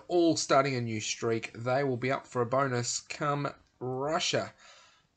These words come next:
Then we have Williams. We've already talked about them. Unfortunately, did not make it to the points, both of them. So they are gone. And then we have Ferrari on one.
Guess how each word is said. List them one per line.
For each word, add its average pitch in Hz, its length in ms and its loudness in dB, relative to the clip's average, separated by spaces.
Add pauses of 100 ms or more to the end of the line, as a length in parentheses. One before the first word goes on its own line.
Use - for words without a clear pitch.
(160)
Then 104 100 -6
we 107 60 0
have 107 160 -2
Williams. 190 440 8
We've 196 140 0
already 208 240 6
talked 156 280 0
about 135 280 2
them. 139 200 0
Unfortunately, 135 760 -2
did 127 220 -4
not 131 440 -6
make 117 320 -6
it - 140 -10
to 117 380 -2
the 113 100 -4
points, - 560 -8
both 110 320 -6
of 104 100 -6
them. 104 220 -6 (400)
So 92 160 -10
they 156 360 2
are 113 140 4
gone. 107 560 -2 (800)
And 98 200 -8
then 98 60 -6
we 98 120 -6
have 95 140 -6
Ferrari 147 760 2
on 107 500 -4
one. 170 520 2